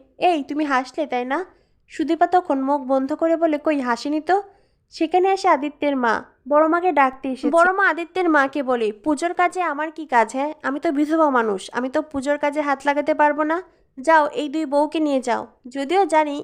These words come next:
এরাও পুজোর কাজের কিছুই জানে না। তখনই সুদীপা বলে, "কেন জানবো না? আমি তো সবটা জানি।" এরপরে সুদীপা পুজোর সব নিয়ম কানুন বলে, আর এই পুজোর একটি ইতিহাসও বলতে চায়। বড় মা বলে, "থাক,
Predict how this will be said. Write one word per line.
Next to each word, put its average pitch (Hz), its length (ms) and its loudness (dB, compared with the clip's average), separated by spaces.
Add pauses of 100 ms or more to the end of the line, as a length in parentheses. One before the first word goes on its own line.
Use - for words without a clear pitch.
এরাও 294 280 4
পুজোর 311 360 -2
কাজের 320 260 -2
কিছুই 311 360 -6
জানে 233 280 -2
না। 214 180 -4 (680)
তখনই 381 360 4
সুদীপা 320 400 0
বলে, 330 180 2
"কেন 311 280 2
জানবো 339 300 2
না? 349 120 0
আমি 339 120 -2
তো 359 120 -2
সবটা 311 340 0
জানি।" 220 360 -2 (560)
এরপরে 370 400 4
সুদীপা 285 460 0
পুজোর 302 380 0
সব 349 220 0
নিয়ম 302 400 -2
কানুন 254 380 0
বলে, 226 340 -2 (460)
আর 311 120 2
এই 349 100 2
পুজোর 311 400 -2
একটি 339 280 -4
ইতিহাসও 311 440 -2
বলতে 247 300 0
চায়। 226 300 -6 (300)
বড় 269 220 -2
মা 339 140 0
বলে, 330 200 0
"থাক, 294 280 0